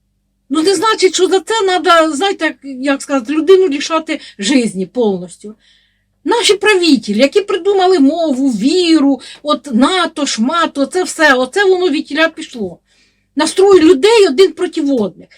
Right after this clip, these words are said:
Якщо ми це не поймемо, то це відео щас зніму про Суми, про курс, слідуще відео зніму про які уроки треба винести. Це я щас кажу без карт, моє мнення таке. Ну, не должні, ну, ну, ну, нема такого,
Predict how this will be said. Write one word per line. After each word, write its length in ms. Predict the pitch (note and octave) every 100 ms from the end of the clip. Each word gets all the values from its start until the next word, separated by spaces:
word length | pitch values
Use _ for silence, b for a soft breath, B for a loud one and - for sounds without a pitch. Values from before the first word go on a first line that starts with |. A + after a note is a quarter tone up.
| b -
Якщо 320 | D4+ D4+ G4+
ми 120 | F#4+
це 180 | - F4+
не 100 | F4
поймемо, 520 | - A4 A4+ D#4 C#4
то 120 | D#4+
це 180 | D#4 F4+
відео 280 | D#4 C#4 E4
щас 220 | D#4+ D#4
зніму 300 | C4 D#4+ E4
про 140 | C#4 D4
Суми, 360 | - D#4 D4
про 180 | - D#4+
курс, 280 | G#4 A4 - B B
слідуще 460 | - D#4 D#4 D#4+ D#4
відео 400 | G4+ E4 D4+ C4
зніму 320 | C4+ D#4 D#4
про 520 | B3+ B3 A#3+ A3+ A3
які 220 | C4+ D4
уроки 320 | D4 C4+ C#4
треба 240 | B3 A#3+ A3+
винести. 480 | G3 F3 F3 - F#3 B -
Це 140 | G4
я 60 | F#4+
щас 240 | F#4+ F#4+
кажу 260 | - D4 D#4
без 180 | E4 -
карт, 340 | A#3 F#3 -
моє 260 | A#3 B3+ D#4+
мнення 500 | C4 A3+ F#3+ F#3 F3
таке. 280 | F#3+ - F3 b b b _ -
Ну, 160 | D#4+
не 140 | G4+ A4
должні, 580 | F#4+ F#4+ C#4+ D#4 D#4+ C#4
ну, 180 | C4+
ну, 300 | D#4 E4+ E4 D4+
ну, 80 | E4
нема 300 | F4 F4 D#4+
такого, 520 | C#4+ - F#4 C#4+